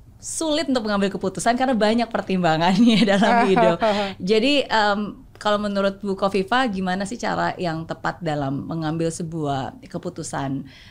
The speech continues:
Speaker 1: Eh, apalagi kalau misalnya kita berada dalam pilihan-pilihan yang sulit, itu biasanya proses thinkingnya seperti apa yang harus dilakukan oleh seorang wanita?
Speaker 2: Kalau, eh, gini,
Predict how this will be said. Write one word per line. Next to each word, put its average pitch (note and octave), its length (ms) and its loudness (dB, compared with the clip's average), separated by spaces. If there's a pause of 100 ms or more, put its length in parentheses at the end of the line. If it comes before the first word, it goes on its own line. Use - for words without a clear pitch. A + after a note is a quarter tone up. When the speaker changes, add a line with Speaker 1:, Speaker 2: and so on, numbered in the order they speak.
(140)
Speaker 1:
Eh, A#2 260 -6
apalagi D#3 380 -4
kalau D#3+ 160 -4
misalnya D#3+ 180 -8
kita - 240 -4
berada D#3+ 320 -6
dalam D3+ 240 -4
pilihan-pilihan C#3+ 600 -6
yang D3 80 -6
sulit, D#3+ 260 -8
itu G#3 160 -10
biasanya F#3+ 380 -6
proses F3 500 -8
thinkingnya F3+ 460 -4
seperti - 320 -10
apa F3 260 -6
yang D3+ 140 -6
harus D3 240 -10
dilakukan D3+ 400 -8
oleh C#3+ 180 -6
seorang C#3+ 320 -8
wanita? C#3+ 460 -8 (400)
Speaker 2:
Kalau, B3 400 4
eh, A#3+ 580 4 (380)
gini, G#3+ 320 -2